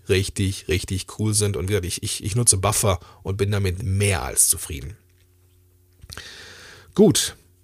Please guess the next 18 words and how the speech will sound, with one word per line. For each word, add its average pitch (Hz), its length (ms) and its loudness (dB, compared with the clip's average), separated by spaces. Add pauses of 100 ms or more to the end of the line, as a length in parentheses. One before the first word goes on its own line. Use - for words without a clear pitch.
(160)
das - 260 4
waren 143 440 6
die 123 100 4
Dinge, 135 240 6
die 127 80 4
ich 123 60 0
dir 120 100 2
mitgeben 117 300 2
möchte. 71 360 -6
Also 104 280 0
eine 95 260 0
gute 143 320 4
Positionierung, 139 640 2 (180)
ganz, 147 240 2
ganz 135 220 2
wichtig. - 480 -2 (240)
Noch 110 240 -2
vor, 156 460 4